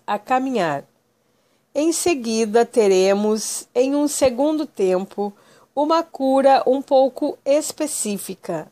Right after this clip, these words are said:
na qual intervirei em cada um de vocês pessoalmente, a fim de ajudá-los,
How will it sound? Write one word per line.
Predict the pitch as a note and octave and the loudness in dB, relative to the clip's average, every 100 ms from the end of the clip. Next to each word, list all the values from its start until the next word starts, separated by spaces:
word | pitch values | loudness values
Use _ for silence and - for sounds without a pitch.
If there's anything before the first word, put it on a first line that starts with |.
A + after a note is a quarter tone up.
| - | -10
na | G#3+ B3+ | -2 -2
qual | B3 G#3 F#3+ F#3+ G3 - | 0 2 4 4 2 -2
intervirei | B3+ D4+ D4 D4+ C4 A#3+ G3+ E3+ E3+ F3 - _ _ _ | -4 -4 -2 -2 -2 -2 2 2 2 0 -4 _ _ _
em | C4+ C#4+ | -8 -4
cada | D#4 D#4+ C#4 A#3 | 0 2 4 4
um | A3+ A#3+ A#3+ | 4 2 0
de | G#3 | -2
vocês | F#3 F3+ - - G3 G3+ G3 - | -2 -2 0 2 2 2 -2 -4
pessoalmente, | C4 C#4 - C4 G#3 E3+ E3+ F3+ - G3+ G#3 _ _ _ - | 0 0 2 0 0 -2 -2 -4 -6 -8 -12 _ _ _ -2
a | C4+ A3 | 0 0
fim | - C4+ B3 B3 A#3+ | -2 -4 -2 -2 -2
de | G#3+ B3 - | -4 -6 0
ajudá-los, | A#3+ C4+ B3+ B3+ G3+ F3+ F#3 G3+ G#3 - | 2 2 0 0 2 4 2 0 -4 -8